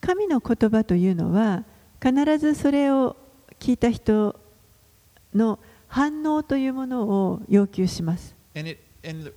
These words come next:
Speaker 2: uh, the response reveals our attitude toward God.
Speaker 1: そしてその反応がその人の神に対する態度というものを表すことになります。
Speaker 2: You know that famous verse for Hebrews four twelve? It says, "For the word of God is living and active and sharper than any two-edged sword,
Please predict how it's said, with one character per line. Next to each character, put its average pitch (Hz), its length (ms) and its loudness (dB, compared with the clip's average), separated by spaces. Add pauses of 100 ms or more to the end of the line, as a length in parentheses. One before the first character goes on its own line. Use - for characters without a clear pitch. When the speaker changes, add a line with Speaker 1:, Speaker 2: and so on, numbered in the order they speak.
Speaker 2:
uh, 160 180 -10
the 156 80 -10
response 185 580 -10
reveals 135 960 -8
our 139 220 -10 (100)
attitude 147 680 -14
toward 120 360 -18
God. 127 340 -18 (480)
Speaker 1:
そ 285 140 -4
し - 20 -6
て 311 120 0
そ 330 100 -2
の 339 100 -2
反 339 340 -4
応 349 200 -2
が 339 380 -2 (260)
そ - 180 0
の 269 140 -2
人 208 240 -4
の 202 360 0 (120)
神 277 260 -2
に 208 140 -2
対 202 300 0
す 269 200 -4
る 202 260 0 (720)
態 233 260 2
度 170 120 -4
と 170 120 -6
い 175 120 -4
う 180 60 -6
も 180 120 -8
の 196 360 -6
を - 100 -10 (160)
表 208 400 0
す - 300 -8 (320)
こ 175 120 -4
と 165 100 -4
に 160 80 -6
な 160 80 -4
り 165 100 -8
ま 170 120 -8
す。 - 160 -14
Speaker 2:
You 139 100 -12
know 156 100 -12
that 139 160 -10
famous 143 400 -14
verse 135 240 -14
for - 100 -20
Hebrews 127 380 -12
four 131 240 -10
twelve? 123 360 -10
It 117 80 -16
says, 117 200 -12
"For 131 140 -12
the 117 80 -10
word 160 300 -8
of 127 100 -14
God 131 260 -6
is 110 140 -12
living 151 360 -8
and 123 140 -10
active 113 440 -10
and 101 120 -14
sharper 151 520 -10
than 113 200 -12
any 120 360 -12
two-edged 143 440 -12
sword, 107 440 -12